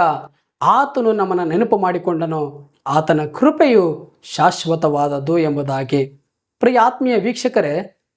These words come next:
ನಾವು ಯಾವುದಾದರೂ ಕಷ್ಟಕ್ಕೆ ಸಿಲುಕಿದಾಗ ಅಥವಾ ಇತರರ ಸಹಾಯವನ್ನು ಕೋರುವಂಥ ಪರಿಸ್ಥಿತಿಯಲ್ಲಿ ನಾವಿರುವಾಗ, ನಮ್ಮ ಸ್ನೇಹಿತರು, ನಮ್ಮ ಬಂಧುಗಳು, ನಮ್ಮ ನೆರೆಯವರು ನಮ್ಮನ್ನ ಮಾತನಾಡಿಸಲು, ಪರಾಮರ್ಶಿಸಲು ಹಿಂದೇಟು ಹಾಕುವಂಥವರಾಗಿರ್ತಾರೆ.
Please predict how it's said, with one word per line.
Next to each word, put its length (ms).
ನಾವು 160
ಯಾವುದಾದರೂ 600
ಕಷ್ಟಕ್ಕೆ 460
ಸಿಲುಕಿದಾಗ 600
ಅಥವಾ 600
ಇತರರ 480
ಸಹಾಯವನ್ನು 840
ಕೋರುವಂಥ 480
ಪರಿಸ್ಥಿತಿಯಲ್ಲಿ 680
ನಾವಿರುವಾಗ, 560
ನಮ್ಮ 200
ಸ್ನೇಹಿತರು, 960
ನಮ್ಮ 200
ಬಂಧುಗಳು, 760
ನಮ್ಮ 160
ನೆರೆಯವರು 920
ನಮ್ಮನ್ನ 220
ಮಾತನಾಡಿಸಲು, 920
ಪರಾಮರ್ಶಿಸಲು 760
ಹಿಂದೇಟು 380
ಹಾಕುವಂಥವರಾಗಿರ್ತಾರೆ. 1120